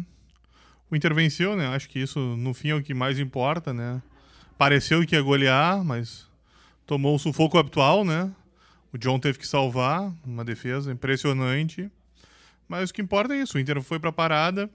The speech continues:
eh, respirando, né? Porque, bem ou mal, são seis jogos de invencibilidade.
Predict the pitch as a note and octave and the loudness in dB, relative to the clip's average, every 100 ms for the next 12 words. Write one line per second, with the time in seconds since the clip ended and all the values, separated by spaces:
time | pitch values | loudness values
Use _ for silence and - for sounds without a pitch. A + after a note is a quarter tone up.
0 | _ - _ _ - B2+ B2 A#2 C3+ D#3+ | _ -20 _ _ -10 -6 -4 -2 0 0
1 | F#3+ D#3 D#3+ A#3 E3+ C#3 F3 B2+ G#2+ A#2 | 2 4 4 2 0 -2 -4 -6 -6 -4
2 | A#2+ A#2+ C3 C3 C#3+ C#3 C#3 C3+ C3+ C#3+ | -4 -4 -6 -6 -6 -4 -6 -6 -6 -8
3 | D3 D#3+ D#3+ D3 C#3+ E3+ F#3 G3+ | -8 -8 -4 -2 -2 -2 -6 -8